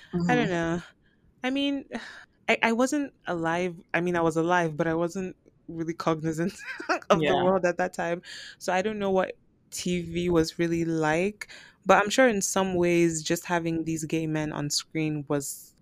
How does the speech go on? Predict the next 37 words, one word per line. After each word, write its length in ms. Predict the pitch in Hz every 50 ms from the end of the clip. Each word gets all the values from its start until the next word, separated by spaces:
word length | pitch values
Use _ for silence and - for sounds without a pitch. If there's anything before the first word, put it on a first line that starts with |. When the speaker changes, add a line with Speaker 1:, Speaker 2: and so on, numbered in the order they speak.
| _ - -
Speaker 1:
a 60 | 151
big 320 | 135 - 151 143 143 139
deal, 520 | 131 147 147 147 147 147 147 156 175 180 - - - - - - - _ _ -
um, 460 | 156 156 156 156 151 151 151 151 - _ _ _ _ _ _ -
especially 400 | 160 - - 180 175 - 202 170
because 640 | 170 - - 170 160 151 - - - - - - _ _ _ _ -
I 40 | 160
think 200 | - 185 190 185
Stanford 420 | - - 175 170 170 165 180 170
had 200 | 165 170 165 156
a 60 | 160 -
couple 340 | - - 170 - - 170
of 80 | 165 156
storylines 640 | - - - 160 156 160 156 156 151 151 147 147 -
where 100 | 160 160
we 100 | 156 151
actually 880 | - 147 151 - - - - 151 156 156 156 156 151 151 151 151 151 147 -
got 180 | - 147 147 -
to 60 | 151
see 160 | - - 156
a 60 | 151 143
bit 180 | 147 151 -
of 100 | 156 -
his 200 | - 151 147 -
love 240 | 156 151 151 151 -
life, 360 | 156 151 151 151 151 147 - 147
and, 340 | 143 139 139 139 139 139 - - - - - - - - _ -
you 80 | 156 151
know, 120 | 151 147
he 160 | 135 147 143
had 240 | 151 156 151 147 139
boyfriends 640 | 156 151 147 147 - - 147 147 147 147 143 - -
that 180 | 143 139 139
would 160 | 139 143 139 -
show 300 | - - 151 151 151 147
up, 220 | 147 143 - -
and 380 | 147 143 139 139 139 139 139